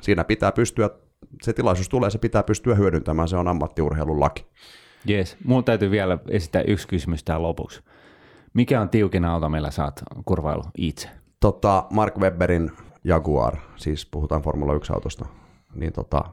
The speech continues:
Speaker 1: Malmin lentokentällä valitettavasti vaan sitä suoran pätkää. Ja just kun vähän rupesi pääsemään, niin kuin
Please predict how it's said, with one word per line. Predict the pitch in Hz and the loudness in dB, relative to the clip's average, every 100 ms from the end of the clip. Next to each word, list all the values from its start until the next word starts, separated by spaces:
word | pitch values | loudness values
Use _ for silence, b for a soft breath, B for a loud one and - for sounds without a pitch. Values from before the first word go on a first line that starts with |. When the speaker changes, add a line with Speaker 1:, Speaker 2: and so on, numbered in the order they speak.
| - - | -14 -2
Speaker 1:
Malmin | 82 76 78 | 2 2 2
lentokentällä | 76 71 71 69 67 71 | 0 -2 -4 -2 0 2
valitettavasti | 69 67 - - - - | 2 0 -4 -8 -8 -6
vaan | 73 | -8
sitä | 78 | -4
suoran | 80 73 | -2 -2
pätkää. | 71 57 - 62 - b b b | -4 -6 -4 -6 -6 b b b
Ja | - | 0
just | 107 107 | 0 0
kun | - | 0
vähän | 90 107 92 | 2 4 2
rupesi | 73 - 71 - | 0 -4 -6 -4
pääsemään, | - - 78 78 - | -4 -4 -6 -8 -8
niin | - | -12
kuin | - - | -12 -14